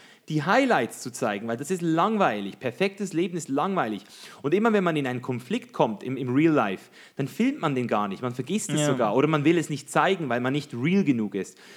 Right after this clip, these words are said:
Speaker 1: Und bei mir war es meistens so, dass ich in diesen Phasen, in einem Konflikt oder wenn irgendwas Dummes passiert ist, gar nicht richtig, äh, überlegt habe, hey, ich könnte das jetzt eigentlich dokumentieren. Und du hast mir dann das so ein bisschen gezeigt. Und mittlerweile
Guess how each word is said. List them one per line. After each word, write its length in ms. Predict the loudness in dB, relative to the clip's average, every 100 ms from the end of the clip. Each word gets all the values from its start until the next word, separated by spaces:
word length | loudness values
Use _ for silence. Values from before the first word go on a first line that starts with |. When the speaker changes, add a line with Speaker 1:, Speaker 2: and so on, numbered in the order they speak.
| -8
Speaker 1:
Und 100 | 0
bei 120 | 2
mir 160 | 4 2
war 80 | 2
es 60 |
meistens 460 | 0 -2 -2 -2 0
so, 300 | 2 2 0 -12 -20 _
dass 120 | -10 -8
ich 160 | -6
in 100 | -6
diesen 200 | -6 -8
Phasen, 460 | -4 0 0 0 -6
in 280 | -6 -10 -6
einem 180 | -6
Konflikt 480 | -6 -8 -4 -4 -2
oder 120 | -4
wenn 80 | -2
irgendwas 260 | -4 -6 -4
Dummes 240 | -2 -2
passiert 300 | -4 -8 -10
ist, 120 | -10
gar 200 | -8 -6
nicht 180 | -6 -6
richtig, 420 | -6 -6 -12 -16 -20 -20 -20 -2
äh, 240 | 0 2
überlegt 440 | 4 6 6 4
habe, 100 | 0
hey, 120 | 2 0
ich 100 | 0
könnte 180 | -2
das 60 | -2
jetzt 100 | -4
eigentlich 140 | -6 -2
dokumentieren. 560 | -4 -2 -4 0 0
Und 160 | 0 2
du 140 | 2
hast 160 | 2 -2
mir 80 | -4
dann 160 | -2
das 120 | -4
so 80 | -6
ein 40 | -6
bisschen 240 | -6 -6
gezeigt. 540 | -8 -2 0 0 -4 -16 -20 -20 -6
Und 100 | 0
mittlerweile 580 | 2 4 4 4 4